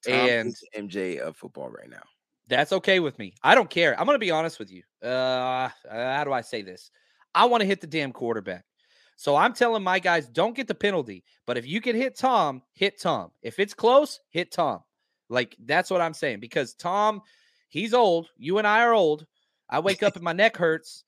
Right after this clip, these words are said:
Speaker 1: <laughs>
Speaker 2: Tom's older. Like, I know he don't drink milk or something, whatever it is. But, yeah, there's gonna be a lot of penalties. "What's up, Perk Dog?"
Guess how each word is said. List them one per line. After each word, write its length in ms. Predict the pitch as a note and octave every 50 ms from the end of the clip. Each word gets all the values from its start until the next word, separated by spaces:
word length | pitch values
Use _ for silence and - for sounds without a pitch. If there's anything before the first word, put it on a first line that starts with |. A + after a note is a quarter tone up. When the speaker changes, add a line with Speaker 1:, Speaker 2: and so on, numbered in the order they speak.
| _ -
Speaker 1:
<laughs> 340 | - - _ _ - -
Speaker 2:
Tom's 320 | - F#3 F#3 G#3+ A3 F3+ G#3
older. 460 | A3+ A3 G3+ E3 D#3 D#3 D3 C#3+ - _ _ _ _ - - - -
Like, 180 | C3 C3 C3 D3
I 40 | D3+
know 100 | E3+ F#3
he 80 | F#3
don't 160 | F#3 F#3+ F3+ -
drink 200 | F#3+ F#3+ D#3+ D3
milk 260 | E3+ G3 G3 - -
or 60 | C#3
something, 380 | - - C#3+ C3 B2+ - C#3 C3
whatever 380 | C3 C#3+ D#3 E3 F3 D#3 B2+ A#2
it 80 | A2 G#2
is. 280 | G#2+ G#2 G#2 G2+ - - _ _ _ _ _ _ A2+ -
But, 300 | C#3 C3+ C3+ C3 A#2+ -
yeah, 160 | C#3 D3 C#3
there's 160 | C#3 D#3+ D#3
gonna 120 | - G#3+ F3+
be 80 | F#3
a 80 | F3 C#3+
lot 240 | C#3 D#3+ F3 G3 G3
of 60 | F#3+
penalties. 280 | - G3 F#3+ F#3 F3+ D#3+
"What's 220 | D#3+ F3 E3+ -
up, 160 | F3 C#3 - -
Perk 240 | - F#3 F3 - -
Dog?" 400 | E3 D#3+ D#3 D#3+ D#3+ E3 D#3+